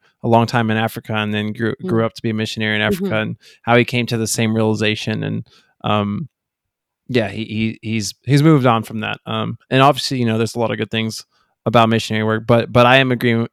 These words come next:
Speaker 1: in agreement with you that, um, you know, everybody has, has that um, intuition, and I would say, you know, the, the, the Holy Spirit within, within them, and, and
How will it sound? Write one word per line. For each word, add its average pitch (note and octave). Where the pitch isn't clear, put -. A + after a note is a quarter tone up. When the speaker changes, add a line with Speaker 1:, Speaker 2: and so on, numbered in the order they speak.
Speaker 1:
in B2+
agreement A#2
with A2
you A2+
that, A2
um, G#2+
you C3+
know, A#2+
everybody C#3
has, A#2+
has A#2
that A2+
um, A#2
intuition, A#2+
and A2+
I A#2
would B2
say, A#2
you A#2
know, A2+
the, A#2
the, -
the A#2+
Holy C3
Spirit B2
within, A#2+
within B2+
them, A2+
and, A2+
and A2